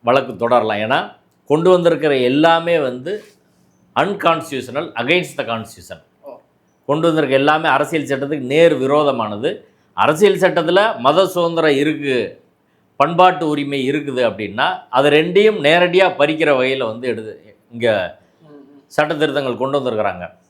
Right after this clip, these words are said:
Speaker 1: அப்ப அடிப்படையில அரசியல் சட்டத்தின் காவலன் சொல்லக்கூடிய உச்சநீதிமன்றம் இதை வந்து கணக்குல எடுத்துக்கிறணும். அதே சமயம் உச்சநீதிமன்றம் இன்னைக்கு எப்படி இருக்குன்றது நம்மளுக்கு தெரியும்.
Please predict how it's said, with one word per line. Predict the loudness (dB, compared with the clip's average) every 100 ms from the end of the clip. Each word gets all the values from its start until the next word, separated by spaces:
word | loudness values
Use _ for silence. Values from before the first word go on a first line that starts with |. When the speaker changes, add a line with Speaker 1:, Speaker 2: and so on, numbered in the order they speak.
| _ _ _ _
Speaker 1:
அப்ப | -10 0 2
அடிப்படையில | 2 0 2 2 4
அரசியல் | 2 2 0 -4 -2
சட்டத்தின் | -4 -4 -4 -6 -2
காவலன் | 2 4 2 -2 -6
சொல்லக்கூடிய | -6 -6 -6 -6
உச்சநீதிமன்றம் | -8 -4 -2 -2 -4 -8 -6 -6 -6 _ _ _ _ _ _
இதை | 0 2
வந்து | 2 -4 -4
கணக்குல | -4 -2 0 -2
எடுத்துக்கிறணும். | -2 -2 -2 -2 -10 -12 _ _ _ _ _
அதே | 0 2 4
சமயம் | 2 0 -2
உச்சநீதிமன்றம் | -4 0 0 2 0 -2 -2 -2
இன்னைக்கு | -4 -4 -2
எப்படி | -2 -2 2 2
இருக்குன்றது | 2 -4 0 0 0
நம்மளுக்கு | -4 -6
தெரியும். | -2 0 0